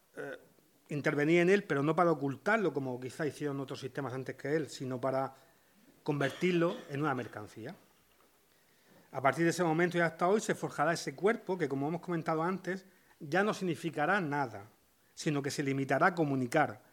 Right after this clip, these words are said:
a pasar un mensaje que no le pertenece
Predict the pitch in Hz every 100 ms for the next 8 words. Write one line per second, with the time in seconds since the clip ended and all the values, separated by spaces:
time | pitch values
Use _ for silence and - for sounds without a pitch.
0 | _ - 143 135 - 185 196 175 143 -
1 | 214 - 180 139 190 202 156 - 143 214
2 | - 156 185